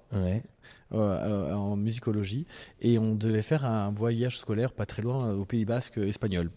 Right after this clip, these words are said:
Speaker 1: Mhm.
Speaker 2: Et on s'est dit, tiens, euh, au lieu de payer une, enfin, euh, l'hébergement, et cetera, pourquoi on ferait pas un concert ? On est tous musiciens, on s'organise un concert, et avec l'argent de, de la quête au chapeau, euh, ça, ça paye le, le, au moins le transport, et cetera.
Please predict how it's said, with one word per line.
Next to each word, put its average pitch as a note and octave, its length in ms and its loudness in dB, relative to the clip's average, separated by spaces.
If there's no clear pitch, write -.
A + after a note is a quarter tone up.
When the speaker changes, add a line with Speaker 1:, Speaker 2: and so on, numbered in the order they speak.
Speaker 1:
Mhm. G#2 320 -4
Speaker 2:
Et G#2+ 140 4
on G#2 80 4
s'est A2+ 160 -2
dit, B2 180 2
tiens, C3+ 400 0
euh, G2+ 80 2
au G#2 140 4
lieu A2+ 120 2
de A2 140 -2
payer G#2 300 -2
une, F#2 420 -2
enfin, E2+ 320 -6
euh, E2+ 420 -8
l'hébergement, G2 540 -2
et G2 60 -4
cetera, A#2+ 420 -2
pourquoi B2+ 240 -4
on B2+ 40 -2
ferait - 180 -6
pas F2+ 180 -4
un F2+ 60 -4
concert ? D3+ 340 -2
On B2+ 60 0
est G#2+ 80 0
tous - 200 -10
musiciens, G#2+ 340 0
on E3+ 40 2
s'organise G#2 420 -2
un A2 60 0
concert, C#3+ 420 -2
et B2+ 120 2
avec F#2+ 200 -4
l'argent F#2+ 280 -6
de, E2+ 340 -4
de D#2+ 140 -4
la D2 100 -4
quête D3 240 0
au G#2+ 60 -6
chapeau, C3+ 440 0
euh, F#2 140 -2
ça, D#2+ 180 -8
ça E2 200 -10
paye C3 240 -4
le, E2+ 160 -2
le, E2+ 120 -2
au F2+ 120 -2
moins A#2 160 0
le A#2+ 80 -2
transport, C#3 420 -4
et C3 80 -4
cetera. G2 300 -4